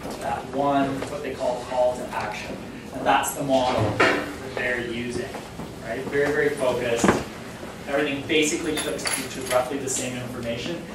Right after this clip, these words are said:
If you scroll down, they make very, very good use of the P S lines. It's a bit like, uh, print fundraising. People do read the P Ss. You can stick a whole lot at the end.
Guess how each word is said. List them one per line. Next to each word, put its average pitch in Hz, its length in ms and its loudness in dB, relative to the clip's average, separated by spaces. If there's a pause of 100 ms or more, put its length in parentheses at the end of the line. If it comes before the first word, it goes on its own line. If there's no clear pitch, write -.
(140)
If 160 140 -2
you 165 60 2
scroll 185 380 4
down, 160 280 4
they 165 100 0
make 151 180 -2
very, 151 200 6
very 151 200 6
good 139 220 2
use 139 240 2
of - 60 -6
the - 60 -6 (120)
P 135 160 -2
S - 480 2
lines. 208 380 0
It's - 160 -2
a - 40 -6
bit - 240 2
like, 156 300 6 (160)
uh, 127 460 2 (320)
print - 580 0 (480)
fundraising. 160 720 6
People 147 280 0
do 143 280 4
read 143 220 4
the 143 80 2
P - 220 0
Ss. - 580 2 (260)
You 123 80 -4
can 123 100 -6
stick 151 260 0
a - 60 -2
whole 147 380 10
lot 147 240 6
at 139 100 2
the 131 160 0
end. 170 280 0